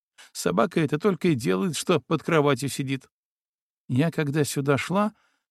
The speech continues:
позвонила тетке, у которой мы ее покупали, по поводу того, что она наврала, что щенок активный, здоровый. А тетка, представляешь, какая наглость.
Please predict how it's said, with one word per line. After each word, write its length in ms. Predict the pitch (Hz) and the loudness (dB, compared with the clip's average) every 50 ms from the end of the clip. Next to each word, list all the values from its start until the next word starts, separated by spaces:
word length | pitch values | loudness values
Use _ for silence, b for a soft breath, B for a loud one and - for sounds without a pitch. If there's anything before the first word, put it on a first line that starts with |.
| _ - | _ -2
позвонила 540 | - 127 113 123 165 190 202 202 196 202 180 | 0 0 2 2 2 2 4 4 4 4 2
тетке, 420 | - - 147 135 123 - - 143 | 2 2 2 0 2 2 2 2
у 60 | 135 | 2
которой 420 | 127 - 131 117 156 160 151 143 135 | 2 0 0 0 2 2 4 4 4
мы 140 | 127 139 143 | 4 6 4
ее 160 | 139 139 135 | 4 4 4
покупали, 680 | 113 - 139 - 139 123 - 131 120 117 120 117 110 - _ _ _ _ _ - | 2 2 0 0 0 0 2 4 4 4 2 0 -2 -6 _ _ _ _ _ 0
по 120 | 143 131 | 0 0
поводу 360 | 110 - 175 170 156 147 151 143 | 2 2 -2 0 2 2 2 4
того, 240 | - 143 151 151 131 | 4 4 4 4 2
что 180 | - - 156 151 | 2 0 2 2
она 140 | 151 151 | 4 4
наврала, 600 | 151 151 147 131 151 165 165 160 165 151 135 117 - _ _ - | 4 4 4 4 4 4 4 4 4 4 4 4 2 _ _ -20
что 240 | - - - 151 131 | -12 -4 -2 -2 -2
щенок 440 | - - 175 175 165 147 131 - - | 0 0 2 4 6 4 4 4 2
активный, 600 | - 123 110 - - - 185 - 190 160 143 127 | -2 -2 -2 -4 -6 -2 -2 0 2 2 2 0
здоровый. 560 | 107 101 123 123 120 139 151 160 143 135 - - _ _ _ _ _ _ _ _ _ _ _ _ _ _ _ _ | 0 2 2 2 4 2 2 2 0 -4 -6 -8 _ _ _ _ _ _ _ _ _ _ _ _ _ _ _ _
А 140 | - 120 120 | -2 -2 0
тетка, 420 | - - 196 208 170 - - 160 127 | 0 0 0 0 0 0 0 0 0
представляешь, 880 | - 151 143 - - - 151 156 196 233 254 254 233 196 139 - - | 2 0 -2 0 2 2 4 4 6 6 6 6 6 4 2 0 -2
какая 360 | - 160 139 - 175 170 170 | -2 -2 0 0 0 2 2
наглость. 600 | 156 147 139 117 104 104 107 107 - - - _ | 4 4 4 2 0 -2 -4 -6 -8 -10 -16 _